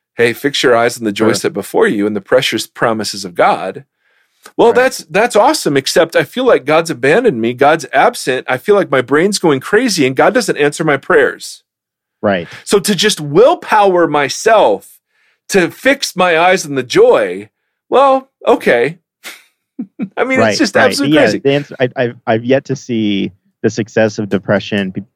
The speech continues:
Speaker 2: come down to self-will, right?
Speaker 1: That's
Speaker 2: I mean,
Speaker 1: part of the
Speaker 2: like
Speaker 1: problem. Exactly.
Speaker 2: Right.
Speaker 1: So if it's
Speaker 2: You know?
Speaker 1: situational, if it's situational, this is great advice. Like, absolutely. Open up, pray, have people caring with you, talk. Absolutely.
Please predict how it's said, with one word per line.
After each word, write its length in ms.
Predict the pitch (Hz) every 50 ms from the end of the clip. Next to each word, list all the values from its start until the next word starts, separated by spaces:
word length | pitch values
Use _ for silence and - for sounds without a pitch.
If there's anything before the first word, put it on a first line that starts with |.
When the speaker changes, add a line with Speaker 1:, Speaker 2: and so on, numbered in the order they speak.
| - - -
Speaker 2:
come 220 | - - 120 113 101
down 280 | - 110 104 101 101
to 120 | - - 98
self-will, 680 | - - 107 95 90 - - 92 90 87 - - - _ _ _ _ _ - - - - _ _ _ _ _
right? 300 | - 113 101 208 - - - -
Speaker 1:
That's 340 | 135 147 156 170 170 - 131
Speaker 2:
I 40 |
mean, 100 | 127 127
Speaker 1:
part 140 | 185 151 131 123
of 40 |
the 60 | 107 113
Speaker 2:
like 60 | -
Speaker 1:
problem. 420 | 165 190 147 120 - 90 73 - _ _ -
Exactly. 560 | 101 101 107 113 127 120 101 - - - 104
Speaker 2:
Right. 220 | 101 98 92 92 _ _ _ _ _
Speaker 1:
So 220 | - - 226 208 175
if 140 | 185 - 202
it's 160 | - - 233
Speaker 2:
You 100 | 240 302
know? 60 | -
Speaker 1:
situational, 720 | - 311 185 170 175 202 - - 254 254 254 254 233 -
if 120 | - -
it's 160 | 202 185 - -
situational, 600 | 247 - - 226 208 233 233 - - 202 175 170
this 160 | 214 - -
is 100 | 202 185
great 200 | - 214 220 226
advice. 580 | 214 190 180 220 269 - - - - - - _ _ _ _ _ _ _ _ _ _ _ _ _ _ _ _ -
Like, 160 | 160 175 175
absolutely. 840 | - 220 247 247 - - 240 233 262 285 247 196 143 104 87 - _ _ -
Open 280 | 190 196 - 247 233
up, 300 | 254 262 226 - - _
pray, 400 | _ - - 220 233 240 214 147
have 240 | 127 147 165 190 -
people 400 | - 233 208 196 220 208 190 156 -
caring 400 | - - 214 220 226 233 233 208
with 220 | 175 151 156 -
you, 80 | 147 143
talk. 460 | - - - 233 247 220 - - - -
Absolutely. 680 | - 214 226 220 - 226 208 214 240 - - 98 95